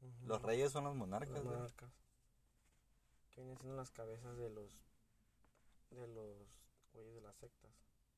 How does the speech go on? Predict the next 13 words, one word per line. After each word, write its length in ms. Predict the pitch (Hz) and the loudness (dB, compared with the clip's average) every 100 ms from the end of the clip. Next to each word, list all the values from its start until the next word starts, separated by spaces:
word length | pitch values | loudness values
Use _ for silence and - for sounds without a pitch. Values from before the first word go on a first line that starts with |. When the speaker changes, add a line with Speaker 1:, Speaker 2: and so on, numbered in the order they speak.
| _ _ _ _ _ - | _ _ _ _ _ -12
Speaker 2:
Sí, 180 | 156 185 | -6 -4
güey. 200 | 202 202 - - - - _ _ _ _ _ - _ _ _ - - - | -4 -6 -14 -20 -20 -20 _ _ _ _ _ -20 _ _ _ -20 -20 -12
En 120 | 113 | -6
realidad 320 | 117 123 131 139 | 0 2 2 2
sí, 120 | 175 | 4
las 140 | 180 | 4
monarquías 480 | 147 135 127 135 147 | 6 4 2 0 0
eran 220 | 143 135 | 2 2
sectas 300 | 117 135 135 - | 2 2 0 -4
también, 240 | 98 160 | -4 -2
porque 340 | 147 139 - - - _ - - - | -4 -6 -8 -10 -20 _ -20 -20 -14
estabas 360 | 110 113 113 127 | 2 6 8 10
a-, 220 | 117 | 8